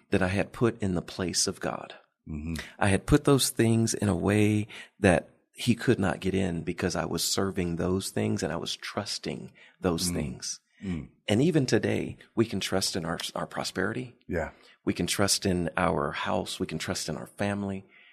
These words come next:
Speaker 2: Right.
Speaker 1: But we should trust nothing more than we do God.
Speaker 2: Yeah.
Speaker 1: Because when he began to re-, reveal to me, "Trust me, son."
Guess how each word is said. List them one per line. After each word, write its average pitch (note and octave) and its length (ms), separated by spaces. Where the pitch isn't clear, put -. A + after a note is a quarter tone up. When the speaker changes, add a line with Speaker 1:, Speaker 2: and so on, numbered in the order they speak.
Speaker 2:
Right. D2 280
Speaker 1:
But G2+ 140
we G#2+ 80
should - 180
trust - 320
nothing G2+ 420
more F#2 240
than E2 160
we E2 80
do E2 160
God. - 380
Speaker 2:
Yeah. D#2+ 240
Speaker 1:
Because G#2 260
when G2+ 120
he B2 140
began G#2+ 320
to F#2+ 80
re-, F#2 280
reveal G2 500
to G2 140
me, E2+ 260
"Trust - 380
me, D#2+ 100
son." E2 340